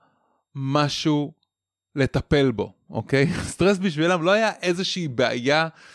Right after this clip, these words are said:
שמתי שהוא מגיע, אנחנו צריכים ללמוד לנהל אותו ולטפל בו. סטרס בשבילם היה מצב הישרדותי, אה, קיים. זה היה המציאות של היום-יום בחיים שלהם,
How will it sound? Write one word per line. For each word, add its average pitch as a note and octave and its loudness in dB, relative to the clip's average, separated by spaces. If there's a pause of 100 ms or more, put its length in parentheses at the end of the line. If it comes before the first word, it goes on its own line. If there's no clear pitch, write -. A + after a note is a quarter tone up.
שמתי C#3+ 0
שהוא C3+ 2
מגיע, C3 0
אנחנו C3+ -4
צריכים D3+ -4 (240)
ללמוד B2+ 0 (220)
לנהל B2 0
אותו B2 -4
ולטפל G#2+ -2
בו. G2 -10 (260)
סטרס - -2
בשבילם C3 2
היה A2 0 (560)
מצב F3 0 (260)
הישרדותי, D3+ 0 (720)
אה, B2+ 2 (100)
קיים. B2+ 2 (120)
זה B2 0
היה D3+ 2
המציאות F#3+ -2
של F3+ 2
היום-יום D#3+ 0
בחיים C#3+ -2
שלהם, A2+ -2